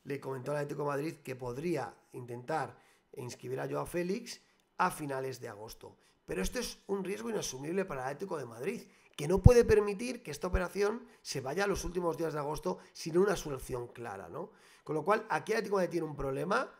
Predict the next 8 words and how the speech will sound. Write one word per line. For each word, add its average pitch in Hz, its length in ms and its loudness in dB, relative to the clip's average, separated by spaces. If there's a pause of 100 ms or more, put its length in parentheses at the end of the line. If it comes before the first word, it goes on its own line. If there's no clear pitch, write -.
(140)
habría 185 320 2
que 208 60 -2
establecer 151 440 -4
una 147 160 -4
fecha 139 300 -6
límite, 151 640 -2 (140)
un 233 200 0
deadline, 143 680 -2